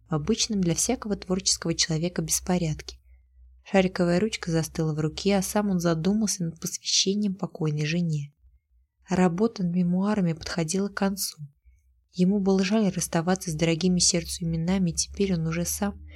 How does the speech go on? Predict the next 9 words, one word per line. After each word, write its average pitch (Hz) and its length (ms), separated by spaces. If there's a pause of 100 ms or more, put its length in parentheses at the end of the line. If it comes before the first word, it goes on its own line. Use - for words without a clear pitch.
(200)
искусственно 185 680
оттягивал 180 560
ту 180 220
минуту, 165 540
когда 170 320
придётся 180 540
поставить 170 540
на 156 80
листе 156 520